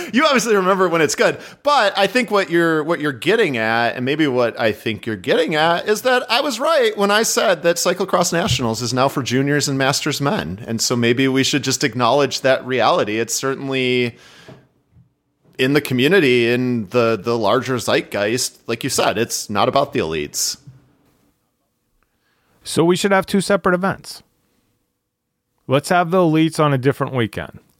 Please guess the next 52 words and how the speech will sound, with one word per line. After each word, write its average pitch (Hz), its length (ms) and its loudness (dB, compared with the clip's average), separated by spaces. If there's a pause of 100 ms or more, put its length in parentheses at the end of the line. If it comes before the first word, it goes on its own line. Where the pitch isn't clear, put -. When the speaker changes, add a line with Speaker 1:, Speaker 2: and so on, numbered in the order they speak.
(280)
Speaker 2:
Let's 120 220 0
put - 260 -2
them 147 160 0
out 123 200 2
there, 127 220 2
or 147 180 2
even 196 220 2
have 185 220 2
them 165 180 2
on 151 100 4
the 143 80 4
weekend 135 400 2
before. 110 600 -2 (760)
And 120 120 -2
then 127 100 2
everybody 143 320 2
can 135 140 -6
come 123 220 0
out 117 160 2
and 113 100 -4
watch 110 280 -2
that, 90 320 0
and 107 120 -4
then 104 140 -2
they 104 120 0
can 107 160 -6
stay 101 320 0
for 101 200 -4
their, 92 460 -2 (460)
their 117 160 2
masters 98 640 -2
events 87 380 -6
and 92 100 -6
everything 82 360 -8
else. - 260 -12
'Cause 107 200 -6
this, 117 240 -4 (440)
I 117 100 0
just, 127 360 -4
I, 120 200 2
I 123 120 0
think 147 260 0
that 120 260 0 (1040)
trying 135 220 2
to 113 80 2
get 135 260 0
people 127 240 2
there 113 200 4
and 104 80 0
to 98 60 -2
have 110 220 0
them 101 180 0